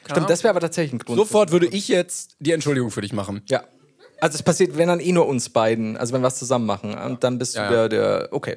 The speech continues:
Speaker 1: der Schirmherr, ich verstehe. So, jetzt pass auf. Hm. Wer würde eher eine Woche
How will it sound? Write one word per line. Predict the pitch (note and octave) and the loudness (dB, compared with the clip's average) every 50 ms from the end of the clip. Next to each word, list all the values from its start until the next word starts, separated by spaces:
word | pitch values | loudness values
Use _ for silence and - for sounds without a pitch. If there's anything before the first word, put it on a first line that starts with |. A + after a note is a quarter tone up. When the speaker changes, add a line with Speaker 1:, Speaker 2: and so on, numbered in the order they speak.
| - - | -10 -12
Speaker 1:
der | - F#2+ | -12 -12
Schirmherr, | - - - F#2 F2+ F2 F2+ F2+ E2+ - | -10 -10 -10 -10 -10 -10 -12 -12 -12 -14
ich | - - | -16 -18
verstehe. | - - - - D#2+ D#2 E2 - - - - - - _ | -18 -18 -16 -16 -16 -16 -16 -18 -20 -20 -20 -20 -20 _
So, | - A2+ D3 C3+ G2+ | -8 -4 -4 -4 -4
jetzt | E2+ - - | -6 -10 -10
pass | - C3 - - | -10 -12 -12 -12
auf. | - - - - _ _ _ _ _ _ _ _ _ _ _ _ _ _ _ _ _ _ _ _ _ _ _ _ _ _ _ _ _ _ _ _ _ _ _ _ _ _ _ _ - - _ _ _ _ _ _ _ - | -16 -20 -20 -20 _ _ _ _ _ _ _ _ _ _ _ _ _ _ _ _ _ _ _ _ _ _ _ _ _ _ _ _ _ _ _ _ _ _ _ _ _ _ _ _ -20 -20 _ _ _ _ _ _ _ -12
Hm. | A4 - - - - - - _ | -10 -10 -12 -14 -18 -20 -20 _
Wer | - A#2+ F3 B3 F4+ | -2 2 2 2 2
würde | E4+ - B3+ | 2 -2 -4
eher | - F#3+ G3 G3+ G#3+ G#3+ G#3+ G#3+ G#3+ _ _ _ _ _ _ - | -4 -2 0 2 2 0 -2 -4 -8 _ _ _ _ _ _ -6
eine | C3+ D3 F#3+ G#3 F#3+ E3 | -4 -2 -2 -2 0 0
Woche | E3 D#3+ D#3+ - F3 E3+ E3+ F3 | 0 0 0 -2 -4 -4 -4 -4